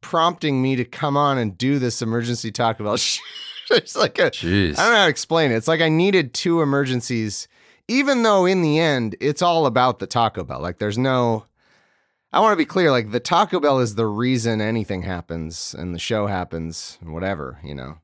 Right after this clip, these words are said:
Speaker 1: But
Speaker 2: Yeah.
Speaker 1: this, this was sort of the, like, catalyst, you know, the kinda just the, the little match that lit the bonfire of Taco Bell.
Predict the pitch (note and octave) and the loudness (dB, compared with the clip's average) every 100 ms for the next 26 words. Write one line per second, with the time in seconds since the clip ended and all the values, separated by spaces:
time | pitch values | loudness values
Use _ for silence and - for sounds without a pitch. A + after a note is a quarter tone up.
0 | _ _ _ _ _ - C3 A#2 A2 A2+ | _ _ _ _ _ -2 0 2 2 2
1 | D3 - - E3+ F#3+ D#3+ - E3 D3 A2 | 0 -4 -4 -2 0 -2 -2 0 0 -2
2 | A2+ G#2+ G2 - - C3 B2+ C#3 D3 D#3 | -2 0 -2 -6 -8 -2 0 0 0 0
3 | - - D3+ D3 D3+ D3+ A#2+ - C3 B2 | -2 -8 -4 -2 0 -2 -4 -4 -4 -4
4 | A2+ A#2 C3+ A#2+ A#2 G#2+ A2+ A2+ G#2+ A2+ | -4 -6 -10 -6 -6 -4 -4 -2 -2 0
5 | A#2 C3+ - - A2 A#2 A#2+ G#2+ F2+ G2+ | -2 -2 -6 -6 -4 -2 -4 -6 -6 -4
6 | A#2 A#2+ A2+ G#2 F#2+ A2+ G#2+ A#2 G#2+ G#2 | -4 -4 -2 -2 -4 -4 -4 -2 -2 -2